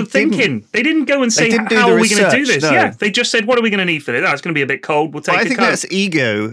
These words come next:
Speaker 1: ego rather than
Speaker 2: Exactly.
Speaker 1: foolishness. You know, I think that's, that's them thinking, "Oh, these Norwegians aren't gonna know what to do, are they?"
Speaker 2: Yeah, it's not like they
Speaker 1: I
Speaker 2: live in the
Speaker 1: mean,
Speaker 2: cold.
Speaker 1: it was at a time when Norway wasn't even that stable, 'cause I think Norway and Sweden had only just broken up.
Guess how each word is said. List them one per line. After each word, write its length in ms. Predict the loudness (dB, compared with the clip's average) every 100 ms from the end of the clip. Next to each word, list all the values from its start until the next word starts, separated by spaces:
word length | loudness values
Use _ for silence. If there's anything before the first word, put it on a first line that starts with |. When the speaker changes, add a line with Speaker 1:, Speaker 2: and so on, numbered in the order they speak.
| -2
Speaker 1:
ego 380 | -2 0 -2 -2
rather 360 | -2 -4 -4
than 40 | -6
Speaker 2:
Exactly. 560 | -2 0 -2 -4 -6 -8
Speaker 1:
foolishness. 1040 | -6 -2 -2 -2 -8 -12 -12 -12 -14 -12
You 100 | -6
know, 80 | -6
I 40 | -6
think 160 | -8
that's, 300 | -8 -8 -8
that's 260 | -8 -8 -4
them 400 | -4 -2 -4 -6 -8
thinking, 320 | -8 -6 -4
"Oh, 120 | -4
these 200 | -4 -6
Norwegians 480 | -6 -2 -4 -4 -6
aren't 220 | -6 -6
gonna 100 | -10
know 140 | -10 -10
what 100 | -12
to 80 | -10
do, 280 | -6 -4
are 140 | -4 -4
they?" 320 | -6 -6 -8 -4
Speaker 2:
Yeah, 180 | -2 0
it's 120 | 0
not 80 | 0
like 120 | 0
they 120 | 0
Speaker 1:
I 20 |
Speaker 2:
live 160 | 0 0
in 80 | 0
the 60 |
Speaker 1:
mean, 100 | -2
Speaker 2:
cold. 400 | -4 -4 -4 -8 -8
Speaker 1:
it 100 | -6
was 120 | -4
at 60 | -4
a 40 |
time 340 | -4 -2 0 0
when 160 | 0
Norway 300 | 0 0 0
wasn't 260 | -2 -4 -6
even 220 | -6 -4
that 180 | -6 -6
stable, 320 | -4 -2 -2
'cause 220 | -4 -6
I 60 | -4
think 180 | -4 -2
Norway 300 | -2 0 -2
and 100 | -4
Sweden 320 | -6 -6 -4
had 140 | -4
only 200 | -2 -4
just 300 | -4 -8 -8 _ -6
broken 340 | -4 -4 -2
up. 320 | -2 -2 -8